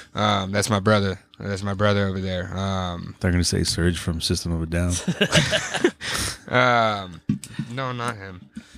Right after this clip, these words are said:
Speaker 2: Not Ron Serge. But, uh, I left Cookies Maywood, um, and then came over to Fidel's, and Fidel kinda took me under his wing,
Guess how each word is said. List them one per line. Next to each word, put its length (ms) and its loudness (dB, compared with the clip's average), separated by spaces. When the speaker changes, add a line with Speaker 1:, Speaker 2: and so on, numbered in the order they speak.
Speaker 2:
Not 200 -4
Ron 200 -2
Serge. 400 -10
But, 320 2
uh, 360 0
I 120 2
left 300 2
Cookies 420 0
Maywood, 520 2
um, 760 4
and 280 0
then 600 2
came 220 0
over 280 2
to 240 -2
Fidel's, 580 0
and 160 -4
Fidel 360 2
kinda 240 2
took 220 2
me 120 4
under 200 4
his 200 2
wing, 380 0